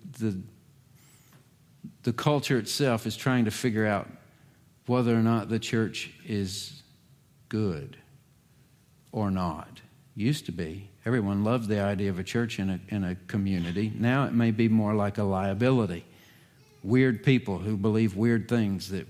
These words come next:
we don't believe anymore. But for some reason, parents are still willing to trust the church with their children for Vacation Bible School, if only as a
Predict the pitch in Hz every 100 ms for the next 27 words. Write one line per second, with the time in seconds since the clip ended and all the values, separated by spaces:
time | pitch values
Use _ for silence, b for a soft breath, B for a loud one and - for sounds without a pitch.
0 | 95 95 110 107 95 110 107 107 101 104
1 | 107 113 98 87 - - - B B B
2 | B B B B B B _ _ _ _
3 | _ _ - 113 101 - 170 180 165 170
4 | 143 87 90 - - - _ _ b b
5 | b b b _ _ _ _ - 127 135
6 | 143 120 107 - 127 117 113 131 123 113
7 | 104 - 139 139 110 - 110 101 - 101
8 | 107 107 104 92 - 131 113 95 92 98
9 | - b b b b - 98 107 101 110
10 | 101 98 107 110 95 - 92 85 - 113
11 | - 123 135 120 104 107 101 b b b
12 | _ - 107 98